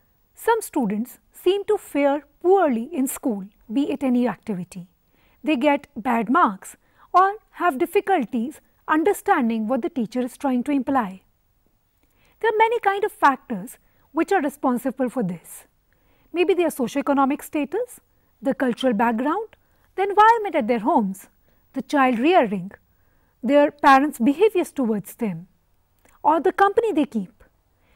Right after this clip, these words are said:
But despite all these socio-economic, cultural factors, there are also certain psychological factors that predispose someone's learning. The difficulties that people have in learning,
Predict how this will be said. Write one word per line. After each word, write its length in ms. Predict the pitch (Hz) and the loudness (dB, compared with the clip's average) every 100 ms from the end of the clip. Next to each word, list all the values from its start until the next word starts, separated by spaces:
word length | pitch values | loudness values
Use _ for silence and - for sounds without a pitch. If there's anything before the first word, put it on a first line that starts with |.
| _ - | _ -4
But 160 | 403 302 | -2 2
despite 540 | 415 - 415 427 427 | 0 4 4 6 2
all 240 | 311 339 | 4 4
these 180 | 311 359 | 4 -4
socio-economic, 1120 | - 302 - 320 311 294 254 254 247 269 - - | -2 -2 0 -2 -2 0 0 0 0 -2 -6 -4
cultural 420 | 285 269 - 311 | -2 -2 -2 -6
factors, 640 | - 339 330 - 226 220 - _ _ _ - | 0 0 0 -2 -8 -8 -14 _ _ _ -2
there 160 | 330 | -2
are 120 | 330 - | -2 0
also 400 | 403 427 453 440 | 0 0 -2 -2
certain 360 | 339 294 311 | -4 -6 -6
psychological 680 | - 302 320 330 330 302 294 | -4 -4 0 -2 -4 -8 -8
factors 520 | - 202 - 254 320 | -8 -12 -8 -8 -6
that 240 | 302 285 - - | -6 -6 -10 -4
predispose 720 | 349 403 330 - 277 240 277 _ _ _ _ _ | 0 0 -2 -4 -2 -2 -2 _ _ _ _ _
someone's 1000 | - 339 330 285 _ - 254 262 247 - | -6 0 0 -2 _ -2 4 4 2 -2
learning. 540 | 226 240 220 185 175 180 _ _ _ _ _ _ _ | -2 0 0 -4 -8 -16 _ _ _ _ _ _ _
The 80 | 285 | 0
difficulties 680 | 311 392 453 415 381 415 440 | 2 4 2 2 2 2 2
that 180 | 415 - | -2 -4
people 300 | 262 - 285 | -6 -2 -4
have 280 | 226 311 359 | 2 2 2
in 140 | 311 | 0
learning, 460 | 269 262 196 185 | 2 0 -2 -6